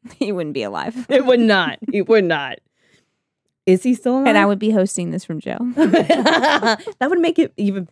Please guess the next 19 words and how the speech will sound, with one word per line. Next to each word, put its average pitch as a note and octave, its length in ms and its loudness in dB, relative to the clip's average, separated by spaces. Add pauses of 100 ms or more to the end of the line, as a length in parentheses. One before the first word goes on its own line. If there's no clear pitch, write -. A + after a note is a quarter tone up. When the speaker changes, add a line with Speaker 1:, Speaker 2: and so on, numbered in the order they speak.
Speaker 2:
more F3 320 -2
fun. B2+ 380 -8
I'm F#3 160 2
Speaker 1:
It - 20 4
Speaker 2:
just G#3 120 4
Speaker 1:
would. G3+ 40 -2
Speaker 2:
saying. D#3 200 0
Speaker 1:
It D3+ 120 -2
Speaker 2:
Like, G3+ 200 4
Speaker 1:
would. F#3+ 60 -4
Speaker 2:
you'd A#3 140 -2
have A3 160 -2
the G#3+ 180 -4
inside A3 480 0
scoop A#3 240 -4
with - 200 -8
all F3+ 180 2
the F#3+ 140 4
others. F#3+ 500 -2